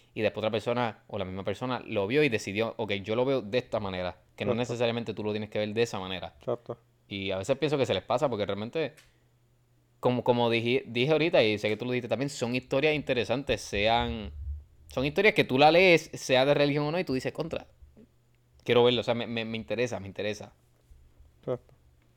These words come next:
Speaker 2: Sí, porque, ¿sabes? Pienso que hay que verlo más como, como historias y simplemente separar lo que es, ¿verdad? La religión en, ¿sabes? Sí son películas de religión, pero separar, separar la religión de la, de la película,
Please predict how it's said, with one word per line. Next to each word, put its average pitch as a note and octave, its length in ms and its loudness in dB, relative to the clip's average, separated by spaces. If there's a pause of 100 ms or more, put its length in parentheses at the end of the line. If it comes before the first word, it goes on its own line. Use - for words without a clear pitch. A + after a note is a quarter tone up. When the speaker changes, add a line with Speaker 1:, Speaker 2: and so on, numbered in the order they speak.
(1040)
Speaker 2:
Sí, D3 80 -4
porque, D#3+ 200 2
¿sabes? C#3 240 2
Pienso C#3 260 -2
que F3 60 2
hay F3 140 6
que F3 100 -2
verlo E3+ 200 2
más D#3+ 180 -2
como, D#3 360 -2
como C#3+ 180 -4
historias B2 440 -2
y A2+ 60 -6
simplemente A#2+ 800 -6 (800)
separar B2+ 440 4
lo C3+ 160 2
que D3+ 300 4 (140)
es, C#3 60 -6
¿verdad? C#3 280 2 (100)
La B2+ 260 2
religión B2 640 -2 (160)
en, A#2 400 -10
¿sabes? C3+ 260 2
Sí C#3 220 -8
son D#3 220 -6
películas D3 400 -4
de C#3 80 -4
religión, C3 280 -6
pero A#2+ 140 -6
separar, B2+ 460 2 (500)
separar B2+ 440 2
la D3+ 480 2
religión D#3+ 380 -2
de C#3 100 0
la, A#2+ 140 0
de A#2+ 100 -4
la A#2+ 80 -2
película, A#2 420 -6